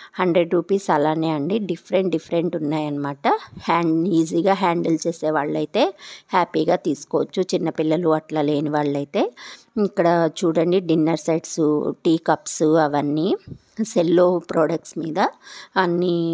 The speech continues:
మనకి కిచెన్ డిన్నర్ సెట్స్ అవన్నిటి మీద ఆఫర్ పెట్టారండి.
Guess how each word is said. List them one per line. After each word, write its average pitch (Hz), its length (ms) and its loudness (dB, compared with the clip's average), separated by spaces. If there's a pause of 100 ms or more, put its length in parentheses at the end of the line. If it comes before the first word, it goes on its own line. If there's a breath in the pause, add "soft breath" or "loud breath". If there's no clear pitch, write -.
(160)
మనకి 160 400 -2 (220)
కిచెన్ 175 400 -4 (200)
డిన్నర్ 156 380 0
సెట్స్ - 340 -4 (100)
అవన్నిటి 151 580 -2
మీద 170 200 -2
ఆఫర్ 156 320 0
పెట్టారండి. 151 640 -4